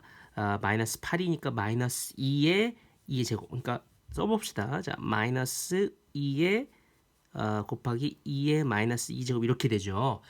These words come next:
자, 이 값이 나온 게 중요한 게 아니고 이게 양수라는 사실과 이게 음수라는 사실이 중요합니다.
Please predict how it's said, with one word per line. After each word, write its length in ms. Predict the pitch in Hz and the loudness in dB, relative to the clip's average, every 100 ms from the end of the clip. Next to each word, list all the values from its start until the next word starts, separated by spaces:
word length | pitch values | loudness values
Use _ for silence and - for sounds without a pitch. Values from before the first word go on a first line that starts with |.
| - - - | -20 -20 -10
자, 160 | 110 - | -6 -4
이 220 | 151 214 | -2 -4
값이 340 | 214 107 - 196 | -2 -4 -2 -2
나온 320 | 110 95 131 | 0 2 2
게 120 | 170 | 2
중요한 420 | - 117 123 156 | 2 0 2 2
게 80 | 175 | 2
아니고 280 | 113 110 131 | 0 -2 -4
이게 300 | 139 139 170 | -6 2 2
양수라는 760 | 117 104 113 127 135 214 220 202 | 2 0 2 2 2 4 6 4
사실과 680 | 160 135 120 113 156 202 247 - - | 2 -2 0 0 4 2 2 -8 -6
이게 300 | 139 135 - - | -2 0 0 4
음수라는 840 | 151 170 196 208 - 269 262 247 220 | 6 8 6 4 2 4 4 4 2
사실이 420 | - 170 180 160 | 2 0 2 2
중요합니다. 840 | 127 123 123 117 104 98 165 370 | 2 2 2 0 0 2 2 2